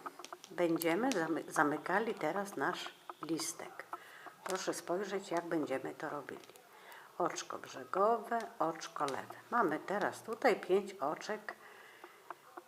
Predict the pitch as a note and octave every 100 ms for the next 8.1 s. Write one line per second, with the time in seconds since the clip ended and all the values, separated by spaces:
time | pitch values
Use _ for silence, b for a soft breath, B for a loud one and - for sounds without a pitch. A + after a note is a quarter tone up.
0 | - D3+ D3 E3+ G#3+ E3+ D3+ - E3+ E3+
1 | D3+ G#2 - - G#2 - - C3 D#3+ E3
2 | E3 E3 D#3+ - - - - - - -
3 | D#3 - - - - B B B B B
4 | B B - - - - - - - -
5 | - - - D#3+ C#3+ C3 - D#3 C#3+ C3
6 | D3 C#3+ F#3+ - F3+ E3 - - C#3+ D#3
7 | E3 D3 C#3+ C3+ C3+ - E3+ D3+ D3 B2+